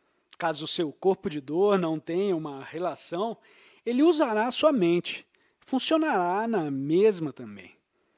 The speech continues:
Fiquem atentos, porque há um momento aí fortíssimo, derivado da enorme quantidade de dor coletiva humana, construída durante muitos e muitos anos.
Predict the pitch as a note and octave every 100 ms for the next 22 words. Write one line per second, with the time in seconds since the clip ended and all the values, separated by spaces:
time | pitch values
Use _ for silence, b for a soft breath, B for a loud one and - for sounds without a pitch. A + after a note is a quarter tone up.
0 | _ _ _ _ - F#3+ F#3+ G3 D#3+ C3+
1 | - D#3+ F3+ - C#3 - D#3 - F#3 F#3+
2 | - G#3 A#3+ B3 F3+ D3+ E3+ G#3 G#3+ F3
3 | D3 F#3+ - B3+ B3 - - E3+ E3+ -
4 | A#2 - b b b b b D3 E3 D3+
5 | D#3 F3 D#3+ D#3 E3 D3+ E3 G3 D#3+ -
6 | G#3+ - E3+ G3 F3 F#3 C#3 E3 G#3 -
7 | A3+ G#3 - E3 E3+ A3 D3 B2 A2 _
8 | _ _ _ _ _ _ _ G3 G#3+ B3
9 | B3 E4 D#4 C#4 G#3+ F#3+ A#3 - F3+ E3
10 | G3+ B3+ C4 B3 B3+ G#3+ G#3+ A3 B3+ G#3
11 | B2+ G#2 F#3 -